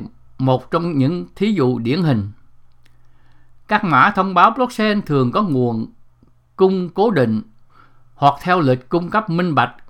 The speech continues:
khiến chúng chống lại lạm phát. Hơn nữa,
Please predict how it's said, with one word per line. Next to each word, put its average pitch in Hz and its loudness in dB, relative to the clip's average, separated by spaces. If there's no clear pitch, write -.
khiến 185 2
chúng 214 0
chống 208 -2
lại 127 2
lạm 123 -2
phát. 190 -4
Hơn 196 2
nữa, 160 2